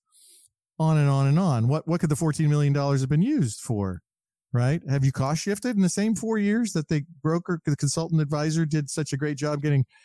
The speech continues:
a savings versus the peer benchmark? Have you had, had to cost shift to your employees by increasing their premium contributions? Yeah. Well, did you look at, was it actually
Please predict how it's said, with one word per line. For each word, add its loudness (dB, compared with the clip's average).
a 2
savings 2
versus 0
the -2
peer 0
benchmark? -2
Have -2
you 2
had, -2
had -2
to -4
cost -4
shift -2
to 0
your 2
employees 0
by -2
increasing 0
their 2
premium 2
contributions? -2
Yeah. -4
Well, 0
did 0
you 2
look 2
at, -2
was -2
it 2
actually -4